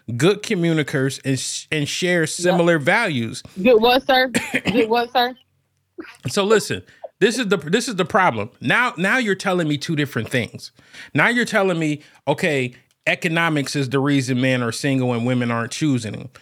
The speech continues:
Speaker 1: But now you're telling me women
Speaker 2: So there's
Speaker 1: want
Speaker 2: several
Speaker 1: what,
Speaker 2: factors.
Speaker 1: men, men, what
Speaker 2: Well,
Speaker 1: you're
Speaker 2: don't,
Speaker 1: telling me
Speaker 2: don't,
Speaker 1: women
Speaker 2: don't
Speaker 1: want
Speaker 2: put
Speaker 1: these
Speaker 2: it in that one
Speaker 1: things.
Speaker 2: category.
Speaker 1: But what I'm saying is women said, "Okay, I want these things. I want these things."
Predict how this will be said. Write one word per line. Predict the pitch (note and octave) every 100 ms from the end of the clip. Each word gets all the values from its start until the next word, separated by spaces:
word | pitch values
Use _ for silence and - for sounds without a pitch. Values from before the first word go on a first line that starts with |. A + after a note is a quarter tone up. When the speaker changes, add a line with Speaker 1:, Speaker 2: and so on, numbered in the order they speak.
| _
Speaker 1:
But | -
now | C#3+ F#3+
you're | G#3+
telling | F3+ F#3 D#3
me | D3
women | C3+ C#3+ G3 C4
Speaker 2:
So | -
there's | E3+
Speaker 1:
want | D#3+
Speaker 2:
several | C#4+ C#4 A#3
Speaker 1:
what, | A#3+ -
Speaker 2:
factors. | G#3 D3
Speaker 1:
men, | F#3 G#3 F#3+
men, | E3 E3+
what | F3+ G3+
Speaker 2:
Well, |
Speaker 1:
you're | G3+
Speaker 2:
don't, | C4
Speaker 1:
telling | G#3 G3+
me |
Speaker 2:
don't, | -
Speaker 1:
women | F#3 F#3 E3+
Speaker 2:
don't | F#3
Speaker 1:
want | G#3
Speaker 2:
put | D4+
Speaker 1:
these | A3+ G3
Speaker 2:
it |
in | A3
that |
one | C#4+ B2+
Speaker 1:
things. | F#3+
Speaker 2:
category. | G#3 E3+ - - D3
Speaker 1:
But |
what | D#3+ G3
I'm | G3
saying | A#3+ A#3
is | F#3 C#3+
women | F3 G#3+ G3+
said, | G#3 E3+
"Okay, | D3+ - D3+
I |
want | D3 F3 F#3+
these | E3+ D#3+ -
things. | D#3+ C3+ F#2+ - - - _ -
I | A#2+
want | E3 F#3+
these | F#3 F3
things." | - C3 F#2+ A#2+